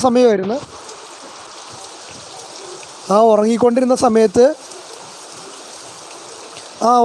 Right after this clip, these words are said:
ഓക്കെയാണ്, ഓക്കെയാണ്. ആ ഹായ്. ആ,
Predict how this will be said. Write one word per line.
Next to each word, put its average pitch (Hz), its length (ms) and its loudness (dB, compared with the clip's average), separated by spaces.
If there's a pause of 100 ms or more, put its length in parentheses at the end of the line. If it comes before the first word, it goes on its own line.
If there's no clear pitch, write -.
ഓക്കെയാണ്, 226 300 4 (100)
ഓക്കെയാണ്. 196 360 2 (2250)
ആ - 20 4 (100)
ഹായ്. 214 220 2 (3000)
ആ, 196 40 8